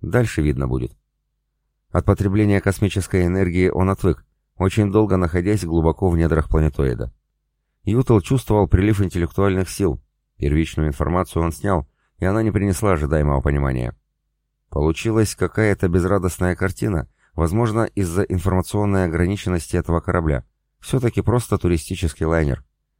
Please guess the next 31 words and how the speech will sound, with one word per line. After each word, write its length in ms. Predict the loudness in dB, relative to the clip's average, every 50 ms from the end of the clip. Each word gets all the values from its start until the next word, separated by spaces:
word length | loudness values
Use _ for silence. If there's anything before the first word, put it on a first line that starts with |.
| _ _ _ _ _ _ 0
Тем 160 | 2 4 6
не 80 | 8 8
менее, 360 | 6 6 4 2 2 2 2
на 120 | 2 2 0
основе 340 | 0 0 0 0 0 2
полученной 480 | 2 2 2 2 0 0 0 0 0 0
информации 580 | 0 0 0 0 2 2 0 0 0 0 0 0
получалось, 680 | 2 2 0 0 0 0 0 0 2 2 0 -2 _ _ _ _ _ _ _
что 200 | -18 -2 2 2
он 100 | 2 2
сейчас 460 | 2 0 -4 -2 0 -2 -2 -2 -6 _ _ -8
на 140 | -6 -6 -2
корабле 340 | 0 0 0 0 2 2 0
людей, 420 | 0 0 0 2 2 2 0 -4 _ _ _ _ _ _
что 240 | -18 -4 -2 -2 -2
странно, 340 | 0 0 0 2 2 2
не 180 | 0 0 0 0
измененных, 600 | 0 2 2 2 4 2 2 2 2 0 -2 -4 _ _ _ _ _ _ _ _
чисто 400 | -4 -2 -2 -2 0 0 0 4
биологические 640 | 4 4 4 4 2 0 0 -2 -2 0 0 -2 0
существа. 560 | 0 -2 -4 -4 -6 -4 0 2 2 2 0 _ _ _ _ _ _ _ _ _ -4
Вначале 440 | 0 0 0 2 0 0 0 2
даже 220 | 2 2 2 2 2
показалось, 580 | 0 2 2 0 0 0 0 0 0 -2 -4 _ _ _ _ _
что 260 | -18 -4 2 4 4
об 160 | 6 8 6
измененных 560 | 6 6 4 2 2 2 2 2 0 0 0
они 180 | 0 0 0 0
ничего 300 | -2 -4 -2 -2 -2 0
не 80 | 0 0
знают. 340 | 0 -2 -2 -2 -4 -8